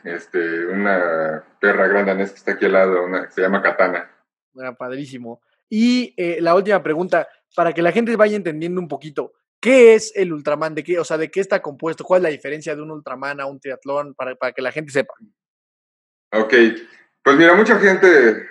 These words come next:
Speaker 1: o sea, los que ya más o menos están familiarizados con esto, te van a decir que incluso que un Ultraman no es un triatlón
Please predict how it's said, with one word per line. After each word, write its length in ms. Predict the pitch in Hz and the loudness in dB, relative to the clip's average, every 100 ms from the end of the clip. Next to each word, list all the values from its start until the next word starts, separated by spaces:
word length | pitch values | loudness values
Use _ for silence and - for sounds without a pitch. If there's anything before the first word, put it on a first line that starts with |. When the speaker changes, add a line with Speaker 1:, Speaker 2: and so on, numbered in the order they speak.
| - | -4
Speaker 1:
o 140 | 110 | 0
sea, 120 | 117 120 | 4 6
los 180 | 117 | 6
que 80 | 127 | 4
ya 100 | 139 | 4
más 180 | 147 147 | 4 2
o 40 | 139 | 2
menos 200 | 135 127 | 0 2
están 180 | 139 | 0
familiarizados 680 | 135 120 95 90 - 104 107 | 2 2 2 -2 0 0 0
con 200 | - 90 | -2 -6
esto, 280 | 98 113 - | -4 -2 -2
te 120 | 98 | -2
van 200 | 92 101 | 0 0
a 40 | 104 | 0
decir 260 | 92 98 | -4 -10
que 80 | 98 | -12
incluso 400 | 95 98 95 98 | -12 -8 -10 -10
que 80 | 101 | -8
un 120 | 95 | -6
Ultraman 500 | 92 90 85 90 95 | -6 -6 -4 -4 -4
no 160 | 95 92 | -4 -4
es 160 | 90 | -4
un 160 | 95 92 | -10 -10
triatlón 800 | 95 - 92 - - 95 98 | -10 -2 -2 -2 -8 -6 -6